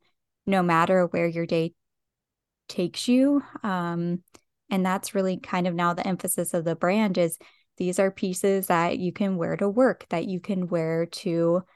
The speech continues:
you know, brunch. And that's really where now the brand is growing, is these versatile, everyday, but really fun pieces that almost don't even look like you're wearing sun protective apparel. People may not even know, um,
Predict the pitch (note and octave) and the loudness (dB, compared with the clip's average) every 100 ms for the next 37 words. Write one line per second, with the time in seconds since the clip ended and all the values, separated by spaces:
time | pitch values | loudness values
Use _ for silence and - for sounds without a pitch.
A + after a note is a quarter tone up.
0 | _ _ _ _ _ _ _ _ - F3+ | _ _ _ _ _ _ _ _ -6 -2
1 | D#3+ D#3+ G#3 - A#3 B3+ A3 E3 - - | 0 0 -2 -2 2 4 4 2 -2 -4
2 | F3 F#3+ F#3+ - G3 F#3 F#3+ F#3+ F3 E3+ | 0 0 -2 -6 -4 0 2 2 2 2
3 | E3+ E3 E3 E3+ - F3 F3 G3+ E3+ D#3 | 2 0 0 -2 0 2 4 4 2 0
4 | - E3+ D#3+ D#3+ E3 E3+ - E3+ D#3+ - | 0 0 2 2 2 0 0 -2 -2 -4
5 | - - F3+ - E3+ G#3 A3 - G3+ F#3+ | -4 -2 -2 -2 0 4 4 2 2 4
6 | F3+ F3+ _ A3 G#3 G3+ G3 F3+ F3+ F3 | 4 0 _ 2 4 2 2 0 0 -2
7 | - - _ C#4 C#4+ F#3 - - E3 E3 | -6 -12 _ 4 4 4 0 0 2 2
8 | E3 - F3 E3+ - G#3+ A3+ A3+ - - | -2 -2 -4 -2 2 2 2 0 -6 -20
9 | - - - A#3 D4+ - F#3 F3 E3+ E3+ | -4 0 2 4 2 2 2 2 0 -2
10 | E3 - E3 - E3 D#3+ D#3 D#3+ E3+ D#3+ | -2 -2 -4 -2 0 0 0 0 -2 -2
11 | E3 E3 D3 D#3 D#3 - E3 E3+ - G#3 | -2 -4 -4 -4 -4 -2 -2 -2 2 4
12 | A#3+ A3+ F#3+ F3+ F3+ F3 - G3 F3 E3 | 6 4 4 2 2 0 0 0 2 2
13 | E3 D#3+ F3+ B3 B3+ - _ _ _ _ | 2 2 2 2 0 -4 _ _ _ _
14 | - F3+ E3 D#3+ D#3+ D#3+ E3 | -4 0 0 0 -2 -2 -4